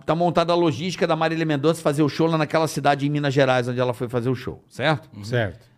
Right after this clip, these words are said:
Speaker 1: Aí, ó, você vai descer em Ipatinga. Dá um exemplo, o aeroporto ali, que era uma, um aeroporto bem amplo, o governador Valadares ali perto da cidade que ela ia.
Speaker 2: Caratinga, né?
Speaker 1: Caratinga, é.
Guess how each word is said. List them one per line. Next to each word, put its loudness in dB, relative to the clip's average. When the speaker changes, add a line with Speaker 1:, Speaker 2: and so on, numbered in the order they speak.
Speaker 1:
Aí, -2
ó, 4
você -6
vai -2
descer 0
em -4
Ipatinga. -4
Dá -6
um -6
exemplo, -8
o -6
aeroporto -6
ali, -6
que -6
era 0
uma, -6
um -14
aeroporto -10
bem -4
amplo, -4
o -4
governador -4
Valadares -2
ali -2
perto -4
da -4
cidade -6
que -6
ela -2
ia. -8
Speaker 2:
Caratinga, -12
né? -8
Speaker 1:
Caratinga, 0
é. -4